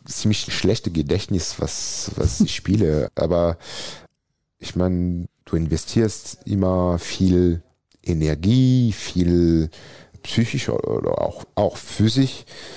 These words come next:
Speaker 1: bei solche, solche Momente. Und klar kann ich mich an Dinge ziemlich genau erinnern, aber das ist,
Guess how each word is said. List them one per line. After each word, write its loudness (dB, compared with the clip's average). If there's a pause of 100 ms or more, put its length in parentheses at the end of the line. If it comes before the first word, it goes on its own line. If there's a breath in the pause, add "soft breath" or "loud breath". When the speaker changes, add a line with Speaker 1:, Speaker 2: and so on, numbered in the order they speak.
(220 loud breath)
Speaker 1:
bei 0
solche, 0
solche -2
Momente. -2 (880)
Und -2 (440)
klar 0
kann -2
ich -4
mich -2
an -4
Dinge 2
ziemlich -4
genau 2
erinnern, 0 (500 loud breath)
aber 0
das 0
ist, -8